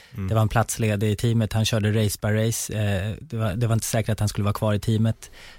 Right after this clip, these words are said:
Speaker 2: Och, alltså, och sen då vidare upp i Toro Rosso. Så att han har ju, han har gjort ett otroligt jobb. Väldigt kul att se en sån förare hamna i Red Bull.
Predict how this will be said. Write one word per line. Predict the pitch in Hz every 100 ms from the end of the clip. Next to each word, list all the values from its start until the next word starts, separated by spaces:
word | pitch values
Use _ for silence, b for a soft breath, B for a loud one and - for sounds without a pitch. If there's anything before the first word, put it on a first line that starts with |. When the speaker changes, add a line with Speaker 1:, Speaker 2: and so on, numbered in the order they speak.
| -
Speaker 2:
Och, | - 120 -
alltså, | 113 92
och | 110
sen | 117 117
då | 107
vidare | 101 107 104 104
upp | 101 - 113
i | 101 92 b b b -
Toro | 117 110
Rosso. | 98 - 110 98
Så | -
att | 110 -
han | - 123 110
har | 127
ju, | 120 113 107 - B B B B -
han | 127
har | 131
gjort | 117
ett | 123
otroligt | 123 - 143 101
jobb. | 123 95
Väldigt | 123 113 -
kul | - 139 110
att | 101 -
se | - 120
en | 113
sån | 101 98
förare | 107 92 92
hamna | 92 104 95 95
i |
Red | 95 -
Bull. | 101